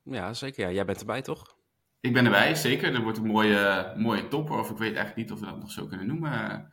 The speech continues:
Speaker 2: met deze
Speaker 1: Nee,
Speaker 2: huidige
Speaker 1: denk ik
Speaker 2: stand op
Speaker 1: niet.
Speaker 2: de ranglijst. Maar
Speaker 1: Nee.
Speaker 2: ja, nee, het zal lang geleden zijn dat A Z zoals favoriet, eh, aan deze wedstrijd is begonnen. Ehm, en voor Ajax, eh, wordt het natuurlijk een loodzware pot.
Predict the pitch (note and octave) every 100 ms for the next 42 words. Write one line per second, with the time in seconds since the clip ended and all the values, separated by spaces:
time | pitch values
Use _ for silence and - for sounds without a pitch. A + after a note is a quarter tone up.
0 | _ _ _ - G2+ G2 G2+ G2 - G2
1 | G#2 G#2+ G#2 G#2 F#2+ G2 F#2+ C#3 D3+ G#2
2 | F#2+ F2+ - - _ _ C#3 F#2+ _ _
3 | _ G#2 G#2 E2 - - - F#2+ F#2 -
4 | F#2+ F#2+ G2+ A2 A#2 A#2+ B2+ B2 A2+ A#2
5 | A#2+ B2+ A#2 A#2+ A#2+ A#2+ B2 A#2+ A2+ G#2
6 | G#2 - G#2+ G#2+ G#2+ G#2 G#2+ G#2 G#2 -
7 | G#2+ A#2 D3+ - _ _ _ _ _ -
8 | _ F2+ E2 D#2+ D#2 D#2 D2+ F#2+ F2 E2
9 | E2+ F2 F2+ - F#2 F2+ F2 F2 - F#2
10 | F#2 G#2 - G2 F2 F2+ F#2 - F2+ F2+
11 | - - -